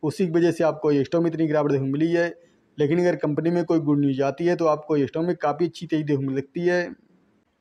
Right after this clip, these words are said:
अगर ये स्टॉक की टेक्निकल बात करें तो इस टाइम ये स्टॉक bearish मूविंग एवरेज में ट्रेड कर रहा है, क्योंकि दोस्तों ये स्टॉक की bearish पोजीशन में सिक्सटीन पॉइंट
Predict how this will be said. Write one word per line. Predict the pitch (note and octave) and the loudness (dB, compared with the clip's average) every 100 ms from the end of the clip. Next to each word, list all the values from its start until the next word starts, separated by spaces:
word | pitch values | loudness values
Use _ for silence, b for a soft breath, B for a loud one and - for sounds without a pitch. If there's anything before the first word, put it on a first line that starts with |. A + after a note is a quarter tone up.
| _ | _
अगर | D3 D3 | -4 0
ये | D#3 D#3+ | 2 2
स्टॉक | D3 D3 | 2 0
की | C#3+ | 0
टेक्निकल | C#3 C3+ C3 | 0 -2 -2
बात | C3 C#3 | -2 -2
करें | E3 E3 E3+ E3 | -2 0 -2 -6
तो | - D3 | -6 -4
इस | B2+ | -2
टाइम | D#3 C#3+ | -2 0
ये | C3+ | 0
स्टॉक | B2+ D#3+ D#3 | 0 -2 0
bearish | C#3+ D#3 D#3+ | 2 2 0
मूविंग | D#3+ D3+ D3+ | -2 0 0
एवरेज | D3 C3+ C3 | 0 -2 -2
में | B2+ | -2
ट्रेड | D3+ D3+ | -2 -2
कर | E3 | -2
रहा | D#3 E3 | 0 2
है, | E3+ E3 | 2 0
क्योंकि | - _ _ _ _ D#3 D#3+ | -6 _ _ _ _ 0 2
दोस्तों | D#3+ - D#3 | 2 2 2
ये | C#3+ | 2
स्टॉक | C3 D#3 D3+ | 2 -2 0
की | D#3+ | 2
bearish | D3 D3 | 2 2
पोजीशन | D3 C#3 C#3 | 0 0 0
में | C#3 | -2
सिक्सटीन | A2+ C3 E3 E3 | -2 -4 -2 0
पॉइंट | E3+ F3 | 0 -2